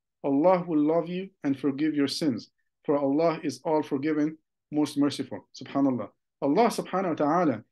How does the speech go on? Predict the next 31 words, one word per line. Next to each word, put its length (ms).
inherently 540
loves 280
us. 220
Yani, 200
and 100
I'll 120
close 340
with 160
this 160
example, 500
that 280
if 400
you, 460
um, 460
you 140
have 200
a 60
loved 320
one 220
who's, 460
let's 240
say 220
he's 140
going 240
to 160
a 60
conference 400
in 100
the 100
U 180
S, 180